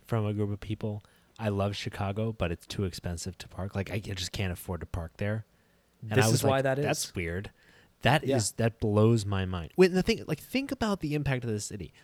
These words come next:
Speaker 1: Like, I don't know if that one study takes this into account, but think about the tourism impact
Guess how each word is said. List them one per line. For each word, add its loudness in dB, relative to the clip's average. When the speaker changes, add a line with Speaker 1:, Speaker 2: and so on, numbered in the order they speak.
Speaker 1:
Like, -2
I 4
don't 6
know 6
if 0
that 4
one 2
study 2
takes -2
this -4
into -2
account, -2
but 0
think -2
about 2
the 0
tourism 4
impact -6